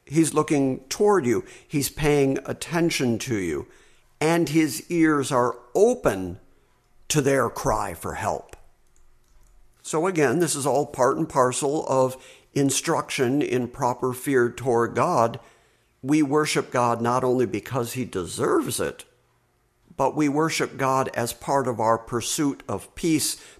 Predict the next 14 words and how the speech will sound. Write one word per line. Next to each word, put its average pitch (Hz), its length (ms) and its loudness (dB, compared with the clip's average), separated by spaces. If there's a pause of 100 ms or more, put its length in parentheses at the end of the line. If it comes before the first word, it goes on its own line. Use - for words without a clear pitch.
between 196 640 -2
him 104 420 0 (140)
and 95 320 -6
us. - 500 -10 (760)
And 110 180 -2
he 156 600 -2 (200)
is 143 220 -2
watching 127 500 2
over 202 400 4
us. - 440 -10 (520)
His 180 420 4
eyes 127 360 0
are 127 160 0
toward 147 640 0